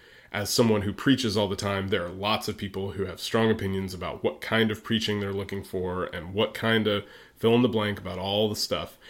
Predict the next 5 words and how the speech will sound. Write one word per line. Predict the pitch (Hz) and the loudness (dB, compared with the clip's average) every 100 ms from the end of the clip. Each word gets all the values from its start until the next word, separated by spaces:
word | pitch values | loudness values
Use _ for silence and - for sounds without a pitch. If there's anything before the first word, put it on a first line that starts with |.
| - - - | -20 -20 -6
And | 110 104 95 92 92 - _ _ _ | 0 2 2 -2 -6 -10 _ _ _
trying | - 131 123 123 120 117 | 0 6 8 8 6 2
to | 113 - 107 101 98 92 87 - _ _ | 0 0 2 0 -2 -4 -8 -12 _ _
shape | - - 127 127 131 131 - | -2 2 6 8 6 2 -2
or | 110 104 101 101 | 0 2 2 0